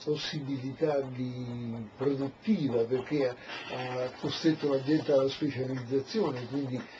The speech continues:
ehm, a, a risparmiare tempo e a acquisire abilità, eh, notevoli intorno a quel certo ramo,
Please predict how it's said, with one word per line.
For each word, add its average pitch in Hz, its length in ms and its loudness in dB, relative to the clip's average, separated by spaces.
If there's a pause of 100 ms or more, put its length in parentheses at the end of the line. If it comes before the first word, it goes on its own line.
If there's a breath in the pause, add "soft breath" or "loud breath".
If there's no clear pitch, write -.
(300 loud breath)
ehm, 135 420 -2 (480)
a, 135 300 -10
a 135 60 -6
risparmiare 127 760 0
tempo 147 640 2
e 143 180 -2
a 127 140 -8 (340 loud breath)
acquisire 139 840 2
abilità, 135 960 2
eh, 123 880 -8 (440)
notevoli 139 720 4
intorno 143 560 2
a 135 80 0
quel 131 260 -2
certo 135 440 2
ramo, 170 500 4